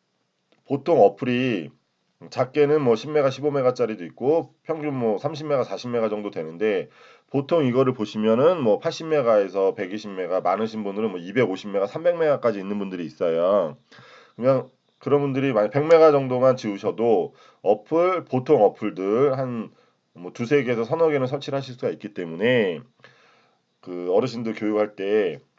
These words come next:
저장 공간이 부족하여 메모, 그 어플을 설치할 수 없습니다 나오게 되면 카카오톡,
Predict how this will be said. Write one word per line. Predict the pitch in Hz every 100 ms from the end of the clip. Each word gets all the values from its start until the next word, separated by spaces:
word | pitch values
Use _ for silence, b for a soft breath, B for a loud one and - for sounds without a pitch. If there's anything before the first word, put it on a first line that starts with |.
| _ -
저장 | 113 110 113
공간이 | 104 98 101 95
부족하여 | - 92 - 87 104 156 139
메모, | 95 92 98 - _
그 | 85 82
어플을 | - 117 113
설치할 | 135 131 131
수 | 127
없습니다 | 90 - 90 85 98 95 76
나오게 | 73 90 95 101
되면 | 82 90 110 95 73 65 - _ _ _ _ -
카카오톡, | 131 127 107 - 92 87 107 160 -